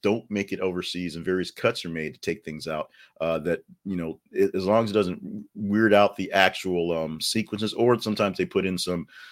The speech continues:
some deleted scenes to make things up going forward. In Kuwait, there's about a minute and twenty seconds less movie than everywhere else right now. One of those scenes cut is the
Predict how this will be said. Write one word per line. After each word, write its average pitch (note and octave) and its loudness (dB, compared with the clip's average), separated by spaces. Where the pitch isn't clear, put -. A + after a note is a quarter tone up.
some F2 -10
deleted F#2+ 2
scenes F#2 -4
to E2 -8
make F2 -6
things D#2+ -8
up F2 -2
going D#2+ -8
forward. E2+ -4
In A2+ 6
Kuwait, C3 6
there's G#2+ 2
about G#2 10
a F#2 6
minute A2 0
and G#2 0
twenty A#2 -2
seconds G#2 0
less G2+ 4
movie F2+ -2
than E2 -8
everywhere E2+ -2
else E2 -2
right D#2+ -2
now. D2 -6
One G#2 2
of B2 2
those A2+ 2
scenes G#2 2
cut G#2 6
is G2 4
the F#2+ -2